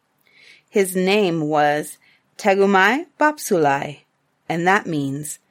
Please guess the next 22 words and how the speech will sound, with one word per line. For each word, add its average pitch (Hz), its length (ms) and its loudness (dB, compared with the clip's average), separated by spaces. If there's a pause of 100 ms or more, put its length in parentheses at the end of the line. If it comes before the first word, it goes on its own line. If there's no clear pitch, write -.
(280)
man 226 540 2 (140)
who 240 100 -2
does 208 280 2
not 233 380 0
put 285 200 -4
his 302 200 -6
foot 285 240 -6
forward 180 680 -2 (280)
in 156 140 -6
a 135 80 -4
hurry. 151 540 -4 (720)
But 190 160 6
we, 202 580 -2
O 185 160 4
best 165 380 0
beloved, 165 560 -2 (440)
will 349 140 2
call 262 240 4
him 269 220 4
Tegumai 170 580 0
for 214 160 -4
short. 147 480 -8